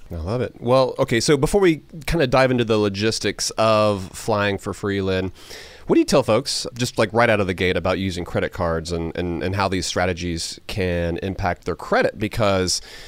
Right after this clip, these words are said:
yes, if you're, if you're only focusing on just the end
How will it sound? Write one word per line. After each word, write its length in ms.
yes, 420
if 240
you're, 400
if 180
you're 120
only 220
focusing 480
on 260
just 220
the 200
end 420